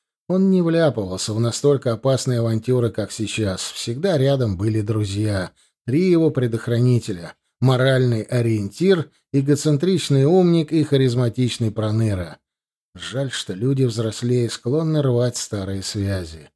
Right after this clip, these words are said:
Издав очередной старческий вздох, нередко раздражающая других привычка, за которой его подкалывали еще в школе,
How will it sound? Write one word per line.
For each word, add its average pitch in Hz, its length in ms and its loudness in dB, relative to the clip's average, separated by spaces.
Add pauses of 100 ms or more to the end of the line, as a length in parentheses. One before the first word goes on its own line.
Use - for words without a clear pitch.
(440)
Издав 123 440 0
очередной 165 500 2
старческий 135 680 0
вздох, 113 560 0
нередко 120 580 0
раздражающая 117 840 0
других 120 440 -2
привычка, 127 540 0
за 113 140 0
которой 131 480 2
его 131 200 4
подкалывали 127 680 0
еще 113 320 -2
в - 40 -14
школе, 151 520 2